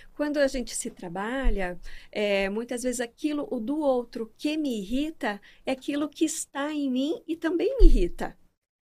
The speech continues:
Então, quando a gente se conhece, a gente, é, tem, tem algumas chatices nos, no outro que tem um pouquinho da gente ali.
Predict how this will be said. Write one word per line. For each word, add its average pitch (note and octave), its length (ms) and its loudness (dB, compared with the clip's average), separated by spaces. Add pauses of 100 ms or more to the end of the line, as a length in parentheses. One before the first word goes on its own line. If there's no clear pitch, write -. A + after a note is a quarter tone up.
(180)
Então, C4+ 600 0
quando D4+ 180 -4
a D#4 80 -2
gente D4+ 180 -4
se - 140 -6
conhece, B3 560 0
a C#4+ 60 0
gente, C4 260 -4 (460)
é, G#3 240 0
tem, A3+ 560 -4
tem A3+ 180 -4
algumas A3+ 460 0
chatices B3+ 640 -8
nos, A3 260 -4
no A3+ 340 -2
outro C4 600 0 (380)
que - 480 2 (100)
tem A4+ 140 0
um B4 60 -14
pouquinho C#4 400 -2
da G#3+ 160 -4
gente G3+ 420 4
ali. - 320 -8